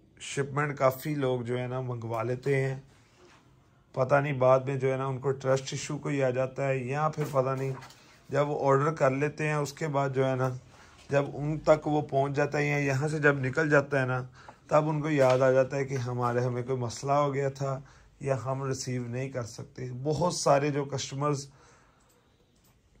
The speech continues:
कुछ पक्के कस्टमर्स, कुछ सेट मंगवाने वाले भी, वो भी जो है ना ऐसे जो है ना काम करते हैं। तो उन सब से मेरी रिक्वेस्ट है, आपने तसल्ली करनी है ना,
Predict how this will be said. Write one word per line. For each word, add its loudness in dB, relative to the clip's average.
कुछ -4
पक्के 2
कस्टमर्स, -2
कुछ -6
सेट 2
मंगवाने 0
वाले 0
भी, 0
वो -2
भी 2
जो 0
है 0
ना 0
ऐसे -2
जो -4
है -2
ना -6
काम -4
करते -6
हैं। -4
तो -6
उन -6
सब 4
से -2
मेरी 0
रिक्वेस्ट 0
है, 0
आपने 6
तसल्ली -2
करनी -2
है -2
ना, -4